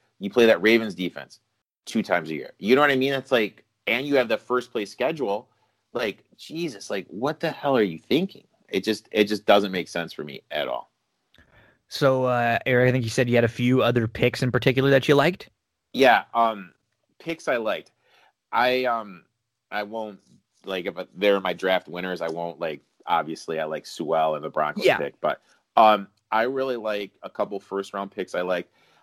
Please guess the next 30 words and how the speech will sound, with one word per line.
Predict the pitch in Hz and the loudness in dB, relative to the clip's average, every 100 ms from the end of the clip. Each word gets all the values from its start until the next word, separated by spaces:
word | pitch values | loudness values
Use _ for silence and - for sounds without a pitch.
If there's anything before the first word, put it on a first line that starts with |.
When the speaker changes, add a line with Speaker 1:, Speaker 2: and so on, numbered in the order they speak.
| _ 104 | _ 4
Speaker 1:
I | 127 | 4
really | 151 139 | 4 0
like | 117 110 101 | 0 -2 -4
what | 87 | -14
the | |
Cowboys | - 85 92 98 90 | -8 -6 -4 -6 -6
did, | 98 90 | -6 -8
traded | - 101 98 90 | -6 -2 -2 -2
back, | 82 85 87 _ _ _ _ _ | -2 0 -2 _ _ _ _ _
and | 98 98 | -10 -8
then | 98 101 | -8 -6
they | 95 87 | -6 -4
got | 92 87 | -2 -2
Micah | 90 90 82 | -4 -8 -10
Parsons, | - 85 - 92 87 | -8 -6 -8 -12 -10
who's | 85 80 | -10 -10
great | - 82 90 90 - | -6 4 6 6 2
linebacker. | 78 87 90 90 87 90 90 85 _ _ _ _ _ _ _ - | 0 0 4 4 4 2 0 0 _ _ _ _ _ _ _ 2
I | 90 | 4
know | 90 95 | 4 2
he | 98 | 0
had | 101 95 95 92 | 0 0 0 -4
his | 95 87 80 | -8 -10 -8
off | 85 82 | -6 -6
the | 92 | -8
field | - 90 85 76 | -12 -10 -10 -10
issues, | 80 - 85 - | -12 -8 -8 -6
but | 78 | -6
I | |
re-, | 82 85 | -6 -8